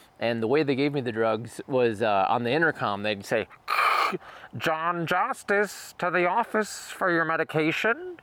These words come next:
John Justice to the office for your medication," which was super embarrassing. It was humiliating because then people would say, "Well, what kind of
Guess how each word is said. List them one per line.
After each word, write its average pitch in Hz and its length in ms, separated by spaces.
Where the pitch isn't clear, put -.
John 160 480
Justice - 1000
to - 120
the - 160
office 226 640
for 196 220
your 190 300
medication," 175 1040
which 131 280
was 113 140
super - 540
embarrassing. 117 720
It 120 40
was 113 160
humiliating 135 680
because 123 240
then 123 140
people 120 240
would 113 100
say, 127 100
"Well, 113 160
what 147 260
kind 147 380
of 107 220